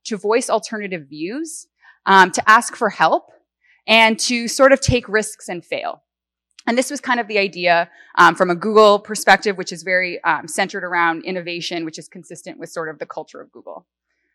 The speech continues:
Then there's sort of this other kind of, um, more Canadian,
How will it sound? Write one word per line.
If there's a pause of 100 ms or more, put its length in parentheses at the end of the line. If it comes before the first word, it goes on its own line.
(260)
Then
there's
sort
of
this
other
kind
of,
um,
more
Canadian,